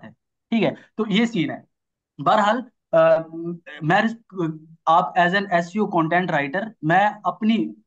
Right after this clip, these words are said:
जिम्मेदारी की, अपने job description की बात कर रहा हूँ। मेरी job description ये है कि मैंने on page S E O optimized content लिखना है। On page के कुछ elements हैं जिनको हम अभी discuss करेंगे, जो कि पूरे करना और जिनको पूरी तरह से incorporate करना आपकी जिम्मेदारी है।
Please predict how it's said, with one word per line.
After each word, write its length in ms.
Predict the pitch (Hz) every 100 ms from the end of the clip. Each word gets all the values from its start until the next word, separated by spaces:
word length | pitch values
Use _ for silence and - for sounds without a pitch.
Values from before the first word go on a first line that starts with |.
| -
जिम्मेदारी 500 | 156 160 160 160 175
की, 200 | 196 240 185
अपने 320 | 185 208 214
job 280 | 160 190 180
description 440 | 180 190 180 202
की 80 | 175
बात 220 | 156 139
कर 140 | - 123
रहा 80 |
हूँ। 160 | 110 113 _ _ 156
मेरी 220 | 185 233
job 200 | 220 180
description 460 | 180 175 170 165
ये 120 | 143 156
है 80 |
कि 80 | 170
मैंने 240 | 185 190 196
on 160 | 175 185
page 340 | 180 202 196 165
S 60 |
E 100 | 185
O 80 | 175
optimized 380 | 170 143 147 151 143
content 340 | 139 147 156
लिखना 320 | 131 117 131
है। 140 | 110 - _ -
On 180 | 160 196
page 200 | 202 196
के 120 | 247
कुछ 260 | 240 226 202
elements 440 | 160 156 147 151
हैं 60 | 196
जिनको 240 | 175 170
हम 100 | 165
अभी 160 | 156 170
discuss 340 | 139 160 151
करेंगे, 380 | 151 131 131 175 - _ _ _ 151
जो 240 | 151 190
कि 180 | 196 226
पूरे 380 | 226 202 226 247
करना 300 | 202 175 202
और 260 | 208 175
जिनको 380 | 160 170 196 220
पूरी 320 | 214 196 214
तरह 220 | 208 196
से 220 | 185 233 240
incorporate 640 | 185 185 180 165 165 190 196
करना 260 | 180 208
आपकी 360 | 233 165 165 190
जिम्मेदारी 480 | 175 170 156 151 180
है। 340 | 175 147 -